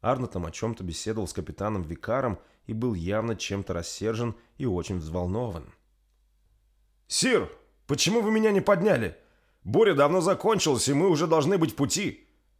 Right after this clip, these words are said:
грубо спросил Горд. Командующий ничего не ответил. Он пристально, сверлящим взглядом посмотрел на принца снизу вверх.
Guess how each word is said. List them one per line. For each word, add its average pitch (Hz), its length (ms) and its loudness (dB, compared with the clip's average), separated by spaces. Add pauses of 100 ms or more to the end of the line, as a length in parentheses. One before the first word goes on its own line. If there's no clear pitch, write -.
(260)
грубо 107 260 0
спросил 107 400 -4
Горд. 113 380 -8 (1200)
Командующий 107 640 -2
ничего 82 340 -8
не 131 80 -4
ответил. - 520 -8 (360)
Он 104 180 -2
пристально, 87 540 -6
сверлящим 95 640 -4
взглядом 90 480 -4
посмотрел - 420 -6
на 92 140 -2
принца 87 400 -6
снизу 87 420 -4
вверх. 78 560 -8